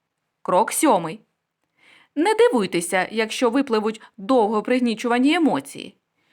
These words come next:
Відпустіть їх і будьте вільними. Крок восьмий. Немає потреби нічого вирішувати і нічого виправляти.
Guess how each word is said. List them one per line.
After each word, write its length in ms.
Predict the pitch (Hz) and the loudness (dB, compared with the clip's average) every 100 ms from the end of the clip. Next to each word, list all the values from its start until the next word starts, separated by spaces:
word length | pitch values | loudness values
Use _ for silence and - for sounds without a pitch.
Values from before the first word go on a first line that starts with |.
| _ | _
Відпустіть 760 | 190 220 220 247 233 - 294 277 | -6 -6 -2 -4 -2 0 0 0
їх 180 | 185 - - - | -6 -8 -14 -2
і 140 | 262 | 0
будьте 540 | 214 185 269 285 330 | 0 0 0 0 0
вільними. 600 | 294 285 208 175 170 147 - _ _ _ _ _ _ _ _ _ | 4 2 2 -4 -8 -10 -14 _ _ _ _ _ _ _ _ _
Крок 300 | - 190 202 | -4 0 0
восьмий. 580 | 254 269 240 - 180 160 _ _ _ _ _ _ | 2 2 2 0 -8 -12 _ _ _ _ _ _
Немає 400 | 359 427 330 208 | -4 2 4 4
потреби 420 | 190 226 226 339 214 | 2 0 0 0 0
нічого 360 | 240 277 254 | 0 2 2
вирішувати 580 | 240 311 320 220 202 208 | 4 2 0 -2 -2 -4
і 240 | 208 - | -6 0
нічого 360 | 262 262 311 311 | 2 2 2 2
виправляти. 680 | 269 269 233 202 165 - 214 | 2 0 -2 -2 -4 -6 -16